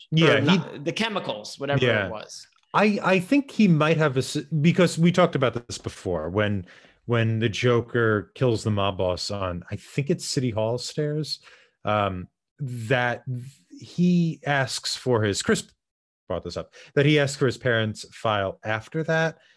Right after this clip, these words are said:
Speaker 1: Um, I don't know if he's egging on the Joker to see if he's the person who killed his parents. I mean, how would egging him on lead to that conclusion anyway? But I think he is, he is trying to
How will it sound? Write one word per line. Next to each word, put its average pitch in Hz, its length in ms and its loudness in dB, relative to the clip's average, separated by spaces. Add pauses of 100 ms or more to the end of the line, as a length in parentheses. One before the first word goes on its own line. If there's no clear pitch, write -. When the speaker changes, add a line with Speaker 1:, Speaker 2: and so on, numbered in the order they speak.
(240)
Speaker 1:
Um, 107 440 -2 (360)
I 165 80 2
don't 202 300 2
know 190 120 6
if 170 120 2
he's 135 240 -4
egging 127 400 0
on 117 200 0
the 110 80 -2
Joker 107 440 -2
to - 200 -14
see 107 480 -4
if - 140 -10
he's 101 200 -4
the - 60 -18
person 98 320 -6
who 85 60 -10
killed 98 200 -4
his 87 120 -12
parents. 104 260 -2
I 127 60 0
mean, 120 140 0
how 135 160 0
would 135 140 4
egging 113 300 0
him 101 140 -2
on 92 360 -2 (560)
lead 113 300 -4
to - 80 -16
that 92 200 -4
conclusion 90 560 -10
anyway? 85 580 -12 (400)
But 156 100 4
I 156 40 4
think 180 160 -2
he 156 120 2
is, 113 220 0 (240)
he 135 320 -4
is 120 180 -2
trying 120 720 -4
to 95 160 -12